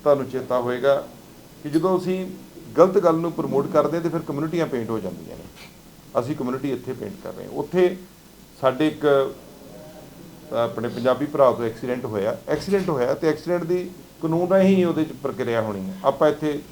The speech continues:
ਮੁਹਿੰਮ ਚਲਾਤੀ, "ਇਹਨੂੰ ਮਾਫ਼ ਕਰ ਦਿਓ।" ਹੈ ਤੇ ਗੁਨਾਹ ਹੀ ਹੈ ਨਾ, ਤਿੰਨ ਬੰਦੇ ਮਰ ਗਏ ਸੀ,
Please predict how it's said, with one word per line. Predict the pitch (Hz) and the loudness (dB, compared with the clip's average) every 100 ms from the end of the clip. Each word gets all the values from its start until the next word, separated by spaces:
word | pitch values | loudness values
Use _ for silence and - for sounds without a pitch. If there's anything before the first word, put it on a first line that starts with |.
| - - | -16 -2
ਮੁਹਿੰਮ | 135 160 | 0 2
ਚਲਾਤੀ, | 156 139 135 156 | 6 6 6 4
"ਇਹਨੂੰ | 151 | 2
ਮਾਫ਼ | 135 120 - | 4 4 4
ਕਰ | 95 | -4
ਦਿਓ।" | 95 - - - - - - | -4 -14 -18 -20 -20 -16 -6
ਹੈ | 98 | -4
ਤੇ | 135 | -2
ਗੁਨਾਹ | 120 120 156 | -2 0 0
ਹੀ | 139 | -2
ਹੈ | |
ਨਾ, | 151 | -4
ਤਿੰਨ | 151 127 | -4 -6
ਬੰਦੇ | 117 110 | -4 -6
ਮਰ | 120 101 | -4 -6
ਗਏ | 95 | -6
ਸੀ, | 95 | -10